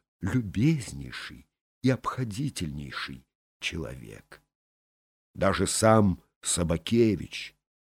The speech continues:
который редко отзывался о ком-нибудь с хорошей стороны,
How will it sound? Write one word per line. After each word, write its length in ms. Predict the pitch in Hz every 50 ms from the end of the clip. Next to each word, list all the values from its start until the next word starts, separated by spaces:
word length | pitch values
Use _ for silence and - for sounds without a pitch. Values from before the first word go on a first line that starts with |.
| _ _ _ _ _ _ _ _ _ _ _
который 420 | - 110 110 - 113 120 120 - - -
редко 480 | 131 151 170 127 - - - - 76
отзывался 720 | 73 69 71 78 104 95 95 90 87 85 - - - 90
о 40 | 85
ком-нибудь 600 | - - 104 101 92 85 85 85 80 78 82 -
с 100 | - -
хорошей 500 | 90 90 92 92 85 76 - - 73 69
стороны, 680 | - - - - 78 78 80 87 98 120 156 160 139